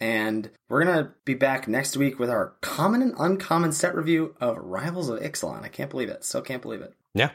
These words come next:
Speaker 2: A reminder, we've still got our Vintage Cube treasure hunt going on. January fifteenth is the end date for that. If you complete all five, you get entered into a giveaway for a complete draft set. Those achievements, as a reminder, are win the game with your opponent controlling no permanents. Check.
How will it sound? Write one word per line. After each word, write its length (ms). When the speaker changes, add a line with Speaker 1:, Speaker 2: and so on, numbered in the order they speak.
Speaker 2:
A 60
reminder, 420
we've 140
still 140
got 120
our 100
Vintage 300
Cube 220
treasure 300
hunt 200
going 240
on. 220
January 260
fifteenth 400
is 60
the 100
end 160
date 160
for 80
that. 240
If 60
you 60
complete 300
all 160
five, 340
you 60
get 160
entered 160
into 180
a 60
giveaway 340
for 200
a 80
complete 580
draft 320
set. 280
Those 160
achievements, 440
as 80
a 60
reminder, 460
are 320
win 200
the 60
game 240
with 120
your 100
opponent 260
controlling 340
no 120
permanents. 500
Check. 460